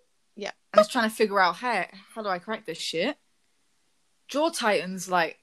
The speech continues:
Speaker 2: "Hee hee, hee
Speaker 1: He's like,
Speaker 2: hee."
Speaker 1: "Hey, you're not gonna eat my friend."
Speaker 2: And who do we see? Who
Speaker 1: Wait,
Speaker 2: saves the
Speaker 1: because,
Speaker 2: day?
Speaker 1: because I was watching that episode,
Speaker 2: Mm-hmm.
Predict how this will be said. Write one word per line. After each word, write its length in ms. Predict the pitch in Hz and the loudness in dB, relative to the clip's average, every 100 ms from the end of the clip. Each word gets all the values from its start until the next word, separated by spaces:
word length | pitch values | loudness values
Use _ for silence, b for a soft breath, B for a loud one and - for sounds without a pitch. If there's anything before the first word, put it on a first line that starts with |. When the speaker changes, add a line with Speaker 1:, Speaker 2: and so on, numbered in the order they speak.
| _ | _
Speaker 2:
"Hee 160 | - 339 | -10 -8
hee, 500 | - 294 294 285 294 _ _ _ _ | -6 -6 -4 -4 -8 _ _ _ _
hee 220 | - 349 | -2 0
Speaker 1:
He's 120 | 277 | 0
like, 120 | 302 285 | -2 -2
Speaker 2:
hee." 140 | 285 | -2
Speaker 1:
"Hey, 540 | 320 330 302 294 302 - _ | -2 -2 -2 -2 -4 -8 _
you're 200 | - 277 | -6 -4
not 200 | 330 349 | -4 -6
gonna 160 | 320 285 | -6 -6
eat 220 | - 247 | -6 -8
my 240 | 220 214 262 | -6 -6 -6
friend." 480 | - 214 208 220 262 - _ _ _ _ _ _ - - | -6 -6 -4 -6 -8 -16 _ _ _ _ _ _ -2 4
Speaker 2:
And 160 | 247 | 6
who 100 | 247 | 6
do 120 | 233 | 4
we 100 | 262 | 2
see? 440 | 240 - 277 349 - _ _ _ _ B B - | 0 0 0 0 -4 _ _ _ _ B B 4
Who 140 | 285 | 8
Speaker 1:
Wait, 160 | 277 277 | 8 8
Speaker 2:
saves 20 | |
the 60 | |
Speaker 1:
because, 400 | 254 311 285 277 | 6 8 8 6
Speaker 2:
day? 80 | 190 226 b _ | -2 -16 b _
Speaker 1:
because 300 | 294 302 311 | 4 6 6
I 120 | 277 | 8
was 140 | 254 233 | 6 8
watching 440 | 277 330 - 294 | 6 6 4 4
that 160 | 254 233 | 4 2
episode, 580 | - 180 - 156 156 214 - _ - | -4 -10 -6 -4 -6 -10 -20 _ -10
Speaker 2:
Mm-hmm. 340 | 196 180 165 | -8 -8 -12